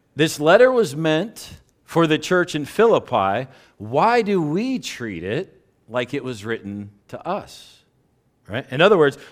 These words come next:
why should we, as Cornerstone,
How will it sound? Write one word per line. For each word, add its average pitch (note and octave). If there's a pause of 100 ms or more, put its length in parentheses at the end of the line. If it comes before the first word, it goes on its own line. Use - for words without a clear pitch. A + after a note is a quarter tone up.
why D#3+
should D3+
we, C#3+ (320)
as C3+
Cornerstone, A#2